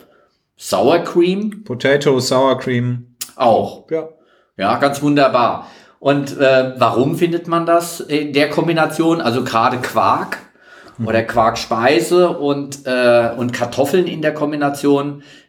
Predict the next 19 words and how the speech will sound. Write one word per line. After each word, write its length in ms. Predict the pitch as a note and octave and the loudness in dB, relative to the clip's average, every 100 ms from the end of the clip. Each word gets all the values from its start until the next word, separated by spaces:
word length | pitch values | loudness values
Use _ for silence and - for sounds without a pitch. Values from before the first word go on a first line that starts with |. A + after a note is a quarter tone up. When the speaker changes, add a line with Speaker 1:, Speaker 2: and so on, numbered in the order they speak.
| _ | _
Speaker 1:
äh, 320 | B2 B2 B2 A#2+ | 0 4 4 4
auch 200 | A#2 A#2+ | 2 0
als 180 | B2 - | -2 0
traditionelle 640 | A#2 C#3 B2 A2+ A2+ E3+ | -2 0 -2 2 4 4
Gerichte 680 | F3 E3 D#3+ - D3 C#3+ C#3+ | 2 0 -2 0 2 2 -2
fast, 580 | - - B2 - - - A#2+ | -12 -4 -4 -4 -12 -16 -10
äh, 220 | B2 A#2 | -2 -2
in, 540 | A2 A2 G#2 - A#2+ A#2 | -2 -4 -12 -10 -8 -6
im 200 | A2 - | -6 -4
a-, 260 | A2+ C#3+ C#3+ | -2 -2 0
angelsächsischen 1040 | A#2+ F3 D#3 D#3 D3+ C#3 - C3 B2 A#2+ | 2 2 2 0 0 -4 -4 -2 -2 -4
überall 540 | A#2 C#3+ A#2+ G#2 C#3 F3+ | -4 0 0 2 0 2
zu 120 | E3+ | 0
finden, 400 | - E3 A#2+ - | 0 0 0 -6
Speaker 2:
Mhm. 60 | - - | -14 -12
Speaker 1:
weil 240 | G2 A#2+ C#3+ | -4 2 2
es 140 | C#3 | 2
einfach 420 | A#2 A#2+ B2 B2+ | 0 -2 -2 -4
so 600 | - B2 A#2+ A#2+ A#2 - | -2 0 2 0 -2 -14